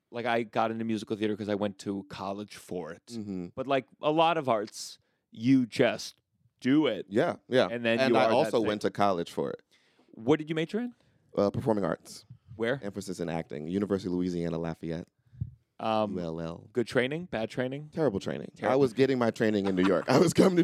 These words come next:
Speaker 2: New York to get my training every summer and just was like, "All right, this is, this is so stupid. Y'all are all lovely, lovely, love my friends, love all those people."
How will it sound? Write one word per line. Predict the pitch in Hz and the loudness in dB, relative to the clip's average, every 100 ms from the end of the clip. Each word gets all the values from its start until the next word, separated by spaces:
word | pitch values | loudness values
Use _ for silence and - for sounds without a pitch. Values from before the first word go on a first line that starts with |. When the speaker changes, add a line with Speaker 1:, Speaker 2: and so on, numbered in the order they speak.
| 180 | 4
Speaker 2:
New | 165 | 4
York | 147 127 - - - - | 4 2 -4 -16 -20 -4
to | 135 | 2
get | 120 113 | 4 4
my | 110 | 4
training | 104 113 98 90 | 4 4 4 4
every | 92 92 | 4 2
summer | 90 85 80 76 - | 2 2 4 2 4
and | 87 85 82 73 | 2 2 -4 -4
just | 87 85 | -4 -4
was | 85 | 0
like, | 85 76 73 85 | 2 2 -2 0
"All | |
right, | 82 73 | 0 0
this | 87 82 78 | -4 -6 -6
is, | 76 - | -10 -8
this | 87 - | -10 -8
is | 78 | -8
so | 69 | -6
stupid. | 78 67 - | -6 -8 -6
Y'all | 80 78 | -2 -2
are | 73 | -2
all | 76 73 67 _ _ _ _ _ _ | -2 -4 -8 _ _ _ _ _ _
lovely, | 92 107 139 101 82 | -2 2 2 2 0
lovely, | 98 117 104 87 | 4 4 4 2
love | 98 98 | 2 2
my | 87 | -2
friends, | - 82 80 85 | 0 -2 -2 -2
love | 87 | -2
all | 82 | -2
those | 80 76 | -4 -6
people." | 90 78 71 | -6 -4 -6